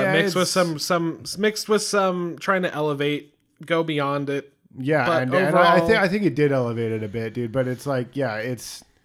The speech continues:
Speaker 1: if you've seen one biopic, you've seen 'em all, you know?
Speaker 2: Um, one cool thing that I really enjoyed about it is it, it, it knew that we all know what's gonna happen.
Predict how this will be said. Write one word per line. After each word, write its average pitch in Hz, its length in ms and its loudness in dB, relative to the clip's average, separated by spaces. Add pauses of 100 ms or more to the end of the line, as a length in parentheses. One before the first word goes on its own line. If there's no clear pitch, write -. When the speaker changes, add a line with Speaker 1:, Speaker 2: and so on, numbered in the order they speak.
(300)
Speaker 1:
if - 60 -10
you've 123 120 -4
seen 175 240 -2
one 151 160 0
biopic, 120 520 -2
you've 113 120 -8
seen 107 240 -10
'em 92 100 -12
all, 95 260 -14 (160)
you 104 120 -10
know? 95 240 -10 (320)
Speaker 2:
Um, 143 400 -4
one 240 480 0
cool 190 360 2
thing 170 340 -2
that 160 100 0
I 156 60 2
really 143 280 0
enjoyed 127 300 -4
about 123 240 -6
it 123 80 -6
is 123 140 -8
it, 127 280 -8
it, 135 240 -10 (320)
it 139 240 -6
knew 147 760 -2
that 131 200 -2
we 139 160 -2
all 143 220 0
know 139 300 0
what's 147 280 -4
gonna 143 260 -4
happen. 156 540 -2